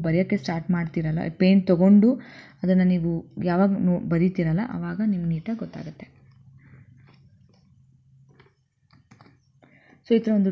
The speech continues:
ಟ್ರೀ ಬರ್ಕೊಂಡಿದ್ದೀನಿ. ಅದಾದ್ಮೇಲೆ ನಾನು ಇಲ್ಲಿ ಒಂದು ಮನೆ ಬರ್ಕೋಬೇಕು. So, ಅದಕ್ಕೆ ನನ್ಗೆ ಲೈನ್ ಬೇಕು. So, ಲೈನ್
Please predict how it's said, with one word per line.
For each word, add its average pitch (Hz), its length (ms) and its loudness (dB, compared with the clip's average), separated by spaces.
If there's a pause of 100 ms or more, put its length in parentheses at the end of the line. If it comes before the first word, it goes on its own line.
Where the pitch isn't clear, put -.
ಟ್ರೀ 202 140 4
ಬರ್ಕೊಂಡಿದ್ದೀನಿ. 165 680 0 (360)
ಅದಾದ್ಮೇಲೆ 226 680 4 (100)
ನಾನು 190 200 2
ಇಲ್ಲಿ 175 160 -2
ಒಂದು 202 140 4
ಮನೆ 175 140 6 (100)
ಬರ್ಕೋಬೇಕು. 156 440 -2 (100)
So, 254 140 2
ಅದಕ್ಕೆ 226 280 4
ನನ್ಗೆ 220 220 4 (120)
ಲೈನ್ 165 300 0
ಬೇಕು. 151 240 -8
So, 165 60 -4 (120)
ಲೈನ್ 175 220 4